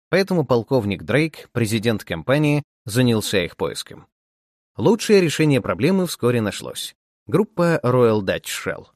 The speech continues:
Она владела одной из двух крупнейших сбытовых систем в восточном полушарии, особенно в Европе. Но в отличие от конкурентов, у неё был очень ограниченный доступ к ближневосточной нефти. Как Дрейк объяснил Государственному департаменту,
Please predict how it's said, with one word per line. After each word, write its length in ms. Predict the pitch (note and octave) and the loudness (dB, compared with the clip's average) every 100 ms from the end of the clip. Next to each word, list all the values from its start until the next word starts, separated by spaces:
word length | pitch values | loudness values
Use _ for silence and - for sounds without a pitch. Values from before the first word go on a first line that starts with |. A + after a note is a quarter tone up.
| _ _ _ _ _ _ | _ _ _ _ _ _
Она 220 | - F#3+ F#3 | -2 0 2
владела 420 | D3 B2 D#3 C3+ | 2 2 2 2
одной 420 | G#2+ G2+ B2 A#2+ | 0 0 0 0
из 100 | G2+ | -2
двух 240 | A#2+ B2+ | 0 0
крупнейших 680 | - G#2+ - D3+ F3 F3 C#3+ | -2 -4 -2 -2 0 -2 -4
сбытовых 420 | A#2+ G#2+ G#2 B2+ | -4 -2 -2 -4
систем 440 | - F#2+ - D#3 C#3+ | -6 -8 -2 0 0
в 40 | |
восточном 520 | A2+ - A#2+ - G#2 | -2 -2 -4 -4 -4
полушарии, 580 | G2 G2+ - D#2+ - - _ _ - | -2 -4 -4 -6 -8 -18 _ _ -14
особенно 540 | - - C3+ B2 A#2+ | -8 -4 -2 0 0
в 60 | G#2 | 0
Европе. 540 | A2+ G2 C2 - - _ _ _ _ - | -4 -4 -8 -10 -20 _ _ _ _ -6
Но 160 | G#2 G#2 | -2 0
в 40 | |
отличие 460 | A#2+ G3 G3+ F3+ - | -2 -2 -4 -2 -2
от 220 | A#2 - | -4 -4
конкурентов, 720 | A2+ - C3+ F#3 - - - _ _ - | -6 -2 -2 -2 -4 -10 -16 _ _ -10
у 80 | G#2 | -4
неё 260 | A#2+ G#3 G3 | 0 0 0
был 200 | F#3 - | 0 -2
очень 320 | D#3 - D#3 | -4 -2 -2
ограниченный 720 | A#2+ A2 A2 C3 F3+ F#3 F3+ | -2 -2 0 0 0 0 0
доступ 420 | G#2 A#2 - F3 | 0 -2 -2 -6
к 100 | D#3 | -6
ближневосточной 880 | G2 G#2+ G#2+ A#2+ C3 - F2+ - A2+ | -4 -4 -2 -2 -4 -6 -10 -6 -6
нефти. 400 | E2+ - - - _ _ _ _ _ _ - | -6 -10 -18 -20 _ _ _ _ _ _ -4
Как 220 | G#3 D3+ | -2 -2
Дрейк 360 | A2+ C#3 D3 A#2 | 0 2 2 -2
объяснил 480 | G2 G#2 - C#3+ | -2 -4 0 0
Государственному 800 | G2+ G#2+ G#2+ A2 - - G#2+ G2+ | 0 -4 -2 -2 -2 -4 -2 -2
департаменту, 760 | G2 - F2 D#3+ F3 E3+ E3+ | -4 -8 -4 -2 0 -2 -2